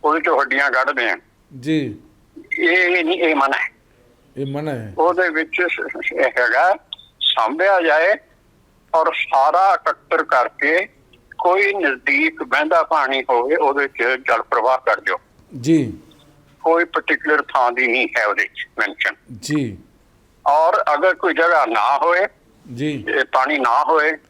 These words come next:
Speaker 1: ਤਾਂ ਕੋਈ ਸੱਖਣੀ ਦੀ ਜਗ੍ਹਾ, ਜਿਵੇਂ ਟਿੱਬਾ ਟੁੱਬਾ ਜਾਂ ਜ਼ਮੀਨ ਹੋਵੇ, ਕਿਤੇ ਟੋਆ ਪੱਟ ਕੇ
Speaker 2: ਜੀ।
Speaker 1: ਉਹਦੇ 'ਚ ਉਹਨੂੰ ਦਫਨਾ ਦਿਓ ਔਰ ਉਹਦੇ ਉੱਪਰ ਫਿਰ ਕੋਈ ਯਾਦਗਾਰ ਬਣਾਉਣੀ ਵੀ ਮਨਾ ਹੈ।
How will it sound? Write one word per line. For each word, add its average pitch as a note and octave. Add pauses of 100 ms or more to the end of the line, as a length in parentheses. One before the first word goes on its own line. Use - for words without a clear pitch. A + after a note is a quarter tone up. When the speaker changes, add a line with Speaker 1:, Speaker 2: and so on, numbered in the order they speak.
(560)
Speaker 1:
ਤਾਂ E3
ਕੋਈ G#3
ਸੱਖਣੀ E3+
ਦੀ E3+
ਜਗ੍ਹਾ, D#3+
ਜਿਵੇਂ D3+
ਟਿੱਬਾ C#3+
ਟੁੱਬਾ D3
ਜਾਂ C#3+
ਜ਼ਮੀਨ C3+
ਹੋਵੇ, C3+ (560)
ਕਿਤੇ F#3 (520)
ਟੋਆ D3+
ਪੱਟ D3+
ਕੇ C#3 (500)
Speaker 2:
ਜੀ। A#2+
Speaker 1:
ਉਹਦੇ E3
'ਚ -
ਉਹਨੂੰ D#3
ਦਫਨਾ A#2
ਦਿਓ D#3 (680)
ਔਰ F#3
ਉਹਦੇ G3+
ਉੱਪਰ F#3
ਫਿਰ F#3+ (480)
ਕੋਈ E4+
ਯਾਦਗਾਰ E3+
ਬਣਾਉਣੀ E3
ਵੀ D4+
ਮਨਾ F3
ਹੈ। -